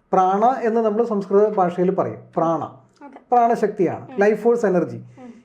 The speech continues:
Speaker 1: ഈ ലൈഫ് ഫോഴ്സ് എനർജി നമ്മുടെ ശരീരത്തിലുള്ളിടത്തോളം കാലം അത് എനർജിയാണല്ലോ.
Speaker 2: ഉം.
Speaker 1: ഈ എനർജിയെ നമ്മൾക്ക് യൂണിവേഴ്സൽ എനർജിയായിട്ട് കണക്ട് ചെയ്യാൻ പറ്റിക്കഴിഞ്ഞാൽ ഈ അത്ഭുതങ്ങൾ നടക്കും.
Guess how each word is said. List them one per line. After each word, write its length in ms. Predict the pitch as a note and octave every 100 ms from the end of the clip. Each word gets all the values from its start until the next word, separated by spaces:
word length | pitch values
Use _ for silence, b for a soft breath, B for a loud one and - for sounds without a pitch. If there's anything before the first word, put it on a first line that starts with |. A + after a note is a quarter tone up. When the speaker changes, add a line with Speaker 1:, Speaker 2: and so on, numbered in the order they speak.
| -
Speaker 1:
ഈ 100 | E3
ലൈഫ് 220 | E3 E3
ഫോഴ്സ് 220 | F3+ F3+
എനർജി 480 | G#3 A3+ G#3 A#3+ B3+
നമ്മുടെ 240 | B3 A3+
ശരീരത്തിലുള്ളിടത്തോളം 920 | B3 A#3+ A3 A3 A#3 A3+ G#3+ A3+ A3+
കാലം 160 | A3+ A3+
അത് 120 | A3+
എനർജിയാണല്ലോ. 760 | A#3 G3 G3 G#3 C4 G#3+ F3+ C3+
Speaker 2:
ഉം. 220 | - - _ _ C4+ A#2 D#3
Speaker 1:
ഈ 140 | F#3
എനർജിയെ 540 | B3+ A#3+ A#3+ A#3+ C#4 C#4
നമ്മൾക്ക് 540 | C4+ A3+ A3 G#3+ A#3
യൂണിവേഴ്സൽ 640 | A3 G3+ G#3+ A3+ B3+ B3 C#4
എനർജിയായിട്ട് 440 | A#3+ A3 B3 B3
കണക്ട് 340 | B3 A3 - A#3
ചെയ്യാൻ 200 | A3+ A3+
പറ്റിക്കഴിഞ്ഞാൽ 560 | G#3+ G#3+ A3 G#3+ A3
ഈ 20 |
അത്ഭുതങ്ങൾ 400 | A3+ G#3 G#3 G#3+
നടക്കും. 560 | G#3+ F#3 F3 - -